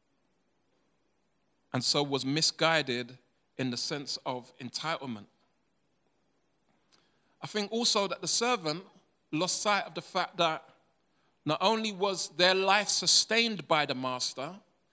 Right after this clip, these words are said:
there are those people who chose to be servants as a bondservant because their masters were so good and gave them such a good deal that they would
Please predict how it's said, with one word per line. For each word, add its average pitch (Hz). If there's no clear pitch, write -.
there 151
are 156
those 226
people 196
who 160
chose 254
to -
be 170
servants 139
as 147
a 139
bondservant 151
because 170
their 170
masters 180
were 156
so 240
good 214
and 165
gave 185
them 165
such -
a 202
good 170
deal 196
that 151
they 196
would 175